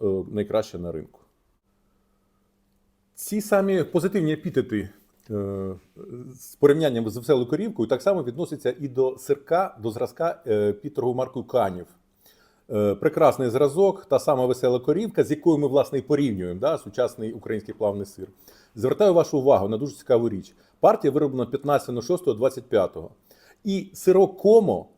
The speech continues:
це той самий Канів, це фактично інша партія того самого сирка,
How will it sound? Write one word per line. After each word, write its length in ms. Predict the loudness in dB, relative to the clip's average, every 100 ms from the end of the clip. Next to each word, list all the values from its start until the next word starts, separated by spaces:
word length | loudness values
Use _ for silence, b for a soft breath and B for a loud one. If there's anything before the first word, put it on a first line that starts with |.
| _
це 180 | -4 -4 -8
той 260 | 2 4 4
самий 440 | 4 4 4 0
Канів, 440 | -2 2 4 2 -2
це 140 | -2
фактично 500 | -2 -6 -10 -10 -12 -6
інша 320 | -6 -2 -4
партія 460 | 2 2 2 0 -2
того 240 | 0 0
самого 320 | 2 0 0
сирка, 480 | 0 -2 0 -4 -4